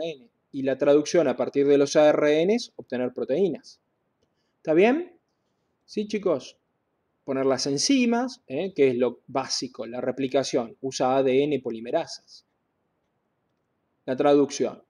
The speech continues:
la transcripción, perdón, utiliza A R N polimerasas. Y la traducción, bueno, todas las que vimos, ¿sí? Aminoácido A R N T sintetasa, eh, peptidiltransferasa, translocasa, ¿sí? Etcétera, etcétera.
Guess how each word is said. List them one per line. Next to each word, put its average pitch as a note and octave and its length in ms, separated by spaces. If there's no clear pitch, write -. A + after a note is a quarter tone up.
la C3 100
transcripción, D3 600
perdón, - 320
utiliza C3+ 500
A C#3 160
R C3+ 320
N C#3+ 160
polimerasas. A#2+ 840
Y C#3 120
la B2+ 100
traducción, C3+ 480
bueno, C3+ 240
todas C#3 160
las C3+ 120
que B2+ 120
vimos, C#3+ 460
¿sí? F#3+ 320
Aminoácido C#3 580
A B2 40
R B2 160
N A#2 160
T A#2+ 120
sintetasa, C3+ 960
eh, A#2+ 220
peptidiltransferasa, B2+ 1300
translocasa, C3+ 1200
¿sí? G#3 420
Etcétera, - 500
etcétera. - 320